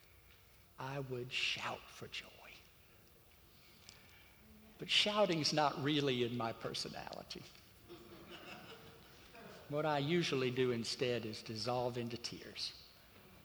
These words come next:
but tears of joy for the gifts that I see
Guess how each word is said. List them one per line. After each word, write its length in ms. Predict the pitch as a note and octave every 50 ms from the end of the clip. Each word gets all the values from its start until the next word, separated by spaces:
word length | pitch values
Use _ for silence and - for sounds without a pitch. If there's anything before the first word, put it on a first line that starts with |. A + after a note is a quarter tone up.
| - - - - - -
but 160 | - A2+ - -
tears 400 | - - G3+ G#3 E3+ B2 G#2 G#2+
of 120 | G#2+ - -
joy 180 | - - - - - - - - - - - - - - - - - - - - - - - A3 - - - - - - - - - - - - - - - -
for 140 | - - A#2+
the 100 | A2 A2+
gifts 460 | A2+ A#2 A#2+ C#3+ D3 D#3+ D3+ - -
that 180 | - C3+ C3 B2
I 140 | B2+ B2 B2
see 340 | - - - C3+ B2 A2+